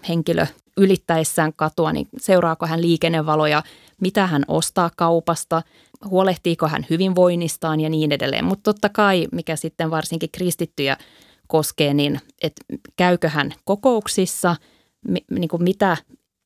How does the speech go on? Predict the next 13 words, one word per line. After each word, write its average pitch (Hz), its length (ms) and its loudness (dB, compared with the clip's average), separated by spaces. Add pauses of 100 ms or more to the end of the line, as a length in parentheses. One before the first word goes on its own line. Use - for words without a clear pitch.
(140)
internetsaitteja 185 1040 0
hän 180 160 -4
seuraa, 175 640 2 (240)
lukeeko 170 360 -2
hän 151 180 0
esimerkiksi 143 600 -6
raamattua 180 580 0
kännykältään 170 960 0 (420)
ja 151 200 4
onko 175 240 -2
siihen 156 280 -2
edes - 360 -8
pääsyä 175 560 2